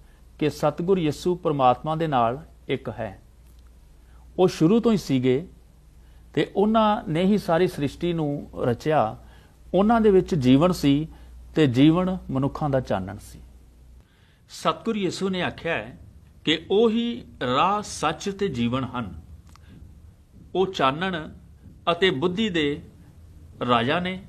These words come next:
ਅਤੇ ਸਤਿਗੁਰ ਯਿਸੂ ਹੀ ਸੱਤ ਨੇ ਔਰ ਉਹ ਚਾਨਣ, ਸਚਾਈ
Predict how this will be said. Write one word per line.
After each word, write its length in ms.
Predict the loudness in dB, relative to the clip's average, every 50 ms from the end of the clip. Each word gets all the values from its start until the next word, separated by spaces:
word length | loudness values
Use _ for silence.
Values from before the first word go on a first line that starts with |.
| -20 -20 -20 -20 -20 -20 -20 -20 -20 -20 -20 -12 -4 -2 -2
ਅਤੇ 200 | 0 0 0 -2
ਸਤਿਗੁਰ 440 | 0 0 -2 -2 -2 -2 -4 -2 -2
ਯਿਸੂ 400 | 0 -2 -4 -4 -6 -6 -6 -6
ਹੀ 360 | -6 -6 -6 -6 -8 -10 -14 -18 -20 -20 -20 -18
ਸੱਤ 380 | -12 -4 -2 -2 -2 -2 -2
ਨੇ 280 | -4 -4 -4 -6 -8 -12 -16 -20 -20 -20 -20 -20 -20 -20 -20 -20 _ _ -20 _ _ _ -2
ਔਰ 360 | 0 0 0 0 -4 -6 -10 -20 -16 -10 -6
ਉਹ 100 | -6 -6
ਚਾਨਣ, 480 | -2 0 0 0 0 0 -2 -4 -4
ਸਚਾਈ 720 | -6 -4 -2 -2 -2 0 2 2 2 2 2 0 -4 -6